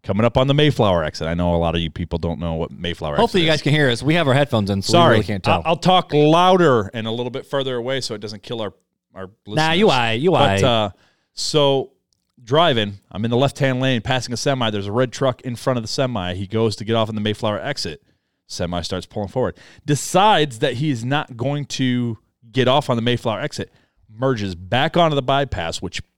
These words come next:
Speaker 1: pushes the, the semi driver didn't want to get into an accident, so he merged into my lane. And, you know, there's that barrier.
Speaker 2: Right.
Speaker 1: Left lane.
Speaker 2: Yeah, I drive that every day now.
Speaker 1: So I'm here. He's coming into my lane.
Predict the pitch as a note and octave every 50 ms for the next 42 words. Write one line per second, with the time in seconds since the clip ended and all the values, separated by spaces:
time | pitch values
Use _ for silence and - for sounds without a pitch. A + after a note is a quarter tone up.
0 | _ _ - - D#3 C3 - B2 A#2 A2 - - - _ _ _ _ - G2+ G2
1 | F2+ D#2 - _ _ G2+ G#2+ G2 - - D#3+ E3+ E3+ A#2 G2 G#2 G2 F#2+ F#2+ F2+
2 | G2 F#2+ F2 F#2 G2 G2 F#2+ F#2+ F2+ F2 G2 F#2+ - _ _ _ _ _ _ _
3 | _ _ _ - G2+ F#2 - F2+ F2 G#2 C3+ D3+ - - E2+ E2+ - - _ -
4 | - - _ _ - - F#2+ F#2+ G2+ A2 B2+ B2+ B2 A2+ G2 A2+ G2+ F#2+ F2+ G#2
5 | B2 C3 G#2 D#2+ B1+ A#1+ A1+ - _ _ _ _ _ _ _ _ _ _ _ _
6 | _ _ _ - F2+ F#2+ G2 F#2+ F2+ F#2 F#2 E2 - F2 E2 E2+ F2+ F2+ G2+ A2
7 | G#2 G2 F2+ F2 E2+ E2+ G2 - _ _ - F#2+ G2 A2+ A2 G#2 G2+ F#2+ A2 A#2
8 | - C3+ C3+ B2+ A2+ A2+ B2+ B2+ A#2 A2 G#2+ G#2 A2 A#2 A2+ A#2 G#2+ B2 A#2 G#2
9 | G#2 - A#2 A2+ A2+ A2+ G#2+ - _ _ - - B2+ D#3+ D#3+ A2 C3+ C3 A#2+ A#2
10 | A#2 G2+ A2 D3+ E3+ - - - D3 C3 B2+ B2 A2+ G#2+ G2+ G2+ A2+ C3 B2 G2+
11 | F#2+ F2 E2+ F2 F#2